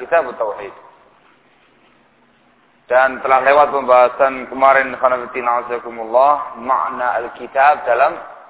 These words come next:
Al-Quran. Alkitab lahu ma'anin. Memiliki berapa makna? Dan sudah tersampaikan pada pembahasan-pembahasan yang lalu. Dinukil dari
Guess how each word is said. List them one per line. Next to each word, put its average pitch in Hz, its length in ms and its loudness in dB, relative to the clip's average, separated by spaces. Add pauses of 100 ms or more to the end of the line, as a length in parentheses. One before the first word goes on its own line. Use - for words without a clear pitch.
(240)
Al-Quran. 123 580 -2 (1800)
Alkitab 123 600 -2
lahu 127 160 2
ma'anin. 120 540 0 (1800)
Memiliki 113 340 -10
berapa 113 240 -4
makna? 117 480 0 (960)
Dan 110 240 -10
sudah 107 240 -8
tersampaikan 120 640 -4
pada 113 320 0
pembahasan-pembahasan 110 1040 -2
yang 107 160 -8
lalu. 110 480 -4 (1400)
Dinukil 107 640 -8
dari 110 640 -2